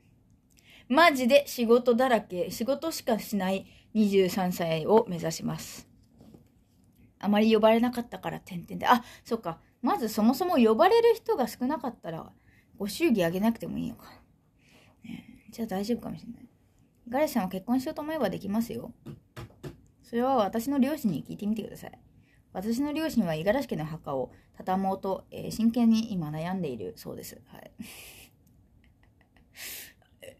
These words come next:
え、待って。思って。なんか、結構ショックだったんで、なんかお母さんが、あの、おばさん、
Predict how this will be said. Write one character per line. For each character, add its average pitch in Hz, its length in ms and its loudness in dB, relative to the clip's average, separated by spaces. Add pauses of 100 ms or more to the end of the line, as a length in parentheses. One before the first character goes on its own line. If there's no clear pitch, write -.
え、 269 220 -6 (240)
待 262 180 0
っ - 40 -18
て。 - 280 -10 (520)
思 190 120 -10
っ 180 40 -14
て。 - 300 -20 (520)
な 185 80 -16
ん - 80 -20
か、 - 200 -20 (480)
結 233 140 -4
構 226 80 -10
シ - 100 -6
ョ 240 60 2
ッ 233 40 -10
ク - 80 -12
だ 165 80 -6
っ - 60 -14
た - 120 -18
ん - 160 -12
で、 - 140 -16
な - 120 -12
ん - 40 -10
か - 120 -20
お - 40 -18
母 196 180 -14
さ 170 100 -10
ん - 80 -12
が、 - 180 -16 (520)
あ - 60 -12
の、 - 360 -12
お - 80 -12
ば 165 140 -8
さ 165 160 -10
ん、 185 120 -10